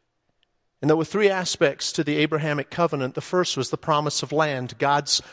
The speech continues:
promised land for his people. And here is Jesus Christ reminding us of the promise of an inheritance that someday when we place our faith in Jesus Christ, we're gonna go where? We're gonna go home. We're just passing through. This is not the promised land.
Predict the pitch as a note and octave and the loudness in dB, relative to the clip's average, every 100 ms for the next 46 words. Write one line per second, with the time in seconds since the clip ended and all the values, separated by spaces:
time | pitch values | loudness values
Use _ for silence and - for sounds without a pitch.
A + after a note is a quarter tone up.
0 | - _ - E3+ D3+ C3+ - D3+ C#3+ A#2+ | -20 _ -2 0 0 -2 -2 -2 -2 -4
1 | - B2+ C#3 - - C#3 - - - _ | -6 -8 -6 -6 -4 -4 -4 -12 -12 _
2 | _ _ _ _ _ _ _ _ C#3 B2+ | _ _ _ _ _ _ _ _ -4 2
3 | F3+ E3+ D3 A2+ E3 F3 - - - F#3+ | 4 2 0 -4 -2 -2 -2 -2 0 2
4 | E3 - - - - _ _ _ _ _ | 0 -2 -8 -10 -10 _ _ _ _ _
5 | _ E3 D3 D#3 F3+ F#3+ F3+ E3+ D#3 C#3+ | _ 0 2 4 2 2 2 4 2 2
6 | D3+ C#3 - - F#3+ F3 D3+ - D3+ C#3+ | 0 -2 -4 -2 2 2 2 0 0 0
7 | C#3 C#3 - F#3 E3 - C#3 C3+ - D3+ | -2 -6 -4 0 0 0 -4 -2 -4 -2
8 | - - F#3 G3 F#3 E3 D3 D3+ D3+ - | 0 4 4 2 2 2 2 0 -2 -12
9 | - D#3+ D#3 D#3 - F#3 F#3+ - D3 - | 0 0 2 -2 0 0 2 2 0 0
10 | F#3 F3 D#3+ C#3+ E3+ E3+ D3+ - - E3+ | 0 0 0 -4 -2 -4 -2 0 4 2
11 | C#3 C3+ D3+ F#3 D#3+ D#3 D3 E3 E3 F3 | 2 0 2 2 2 0 2 2 4 2
12 | F3+ C3 C3+ D3 D3+ D3 C#3+ C#3 - - | 2 0 0 0 0 -2 0 -2 0 0
13 | D3+ C3+ D#3 E3+ - - D3+ - D3 C3+ | 2 0 -2 -2 -2 0 -2 0 -6 -4
14 | - B2+ A#2+ D#3 - D#3+ D#3 C#3+ - - | 0 0 0 -2 -2 -2 -2 -2 -4 -4
15 | C#3 B2 A#2 - - - - | -4 -4 -6 -8 -12 -18 -20